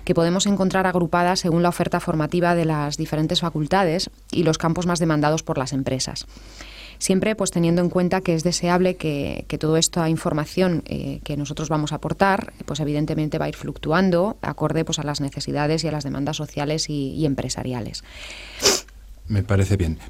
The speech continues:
Speaker 2: Podemos empezar, si os parece, por la Facultad de Ciencias. ¿Cuáles son los campos de ciencias físicas más demandados por las empresas, así en general?
Speaker 1: Pues, eh,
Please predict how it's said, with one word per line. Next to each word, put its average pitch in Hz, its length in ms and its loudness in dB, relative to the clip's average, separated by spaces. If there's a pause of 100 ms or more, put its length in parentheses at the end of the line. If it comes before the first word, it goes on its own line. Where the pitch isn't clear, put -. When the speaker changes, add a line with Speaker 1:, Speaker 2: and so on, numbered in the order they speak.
Speaker 2:
Podemos 113 340 4
empezar, 117 380 2
si 110 100 0
os 110 80 0
parece, 113 320 0
por 113 140 2
la 107 80 2
Facultad 107 420 0
de 110 80 2
Ciencias. 123 540 2
¿Cuáles 127 320 0
son 117 260 4
los 101 160 2
campos 120 520 2
de 98 120 0
ciencias 98 640 0
físicas 123 640 -2 (360)
más 107 300 4
demandados 95 420 4
por 90 120 -4
las 87 160 -4
empresas, - 580 -10
así - 240 -4
en 95 80 2
general? 80 380 -4 (340)
Speaker 1:
Pues, 180 480 2
eh, 165 640 2